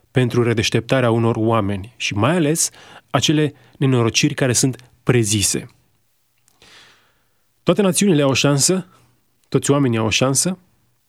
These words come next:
și dacă această șansă este ratată, atunci efectul este inevitabil. Apare pedeapsa, apare prăbușirea, apare durerea. Mai mult decât atât, trebuie să ne imaginăm,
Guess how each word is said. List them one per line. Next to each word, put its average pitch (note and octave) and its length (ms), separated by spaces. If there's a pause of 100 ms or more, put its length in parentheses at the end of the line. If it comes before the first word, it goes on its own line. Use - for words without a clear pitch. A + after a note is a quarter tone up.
(500)
și - 140
dacă C3+ 180
această C#3+ 240
șansă C#3 400
este A#2 240
ratată, C3+ 560 (280)
atunci - 500 (600)
efectul - 600
este C3 480
inevitabil. A2+ 840 (140)
Apare A#2 320
pedeapsa, D3 600 (140)
apare A2+ 340
prăbușirea, C3 800 (560)
apare A#2 540 (520)
durerea. A2 540 (1900)
Mai D3+ 100
mult F3+ 120
decât C3 160
atât, D3 280 (580)
trebuie C#3 200
să B2+ 80
ne C3+ 60
imaginăm, B2+ 640